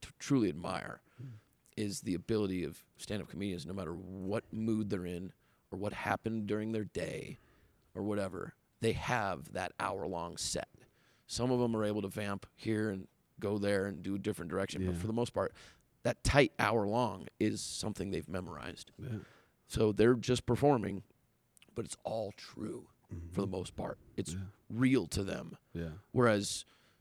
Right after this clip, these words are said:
Speaker 1: me playing a character from something that someone else wrote t-, twenty, thirty, four hundred years ago, whatever,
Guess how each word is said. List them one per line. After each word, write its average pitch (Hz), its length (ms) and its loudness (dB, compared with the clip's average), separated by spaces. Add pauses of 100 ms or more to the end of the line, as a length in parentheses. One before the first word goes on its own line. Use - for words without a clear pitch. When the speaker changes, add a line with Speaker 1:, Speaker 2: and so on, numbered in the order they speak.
(200)
Speaker 1:
me 120 260 4
playing 117 380 2
a 98 40 -4
character 107 800 2 (1000)
from 120 220 2
something 120 520 4
that 110 140 2
someone 120 460 4
else 113 300 2
wrote 113 320 4 (440)
t-, - 120 -4
twenty, 113 540 0 (160)
thirty, 117 360 6
four 117 460 0
hundred 107 320 -4
years 110 240 0
ago, 95 260 -4
whatever, 95 540 -2